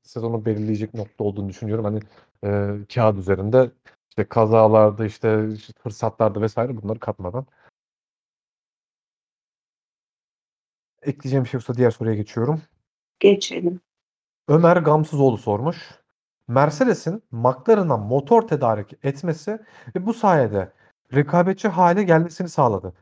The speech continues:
Speaker 1: Ma-, Mercedes'in McLaren'e motor tedarik etmesi bu sayede rekabetçi hale gelmesini sağladı McLaren'ın. Kendilerine durduk yere rakip çıkarmış olup önemli puanları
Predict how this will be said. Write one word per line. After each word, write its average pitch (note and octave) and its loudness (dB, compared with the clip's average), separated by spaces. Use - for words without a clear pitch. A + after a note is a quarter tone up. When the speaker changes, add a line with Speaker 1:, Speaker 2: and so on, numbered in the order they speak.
Speaker 1:
Ma-, C3+ 0
Mercedes'in D3+ -6
McLaren'e C3+ -4
motor C3 -2
tedarik D#3 -4
etmesi F3 -8
bu F3+ -2
sayede D3+ 0
rekabetçi D#3 -2
hale D3 2
gelmesini C3+ -2
sağladı F#2+ -4
McLaren'ın. A2+ -10
Kendilerine G3 4
durduk F3 0
yere A#2 0
rakip E3 -6
çıkarmış C3 -2
olup G2+ -4
önemli D#3+ -2
puanları G#2+ 0